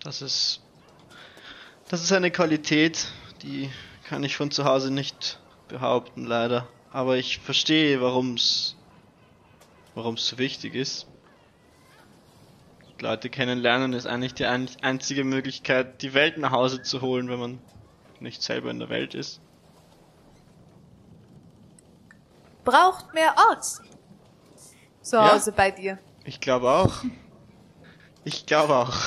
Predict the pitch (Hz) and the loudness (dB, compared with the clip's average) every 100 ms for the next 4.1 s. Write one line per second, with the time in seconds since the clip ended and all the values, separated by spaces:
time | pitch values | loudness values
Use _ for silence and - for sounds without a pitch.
0 | - 165 - - - - _ - - _ | -4 -8 -10 -20 -20 -20 _ -20 -20 _
1 | _ - 139 - - 135 131 120 113 113 | _ -2 -2 -2 -2 -2 -2 -8 -8 -8
2 | 110 110 104 - _ _ _ _ _ - | -8 -8 -10 -16 _ _ _ _ _ -20
3 | _ _ - - - - - 110 110 113 | _ _ -20 -20 -20 -20 -8 -2 0 -2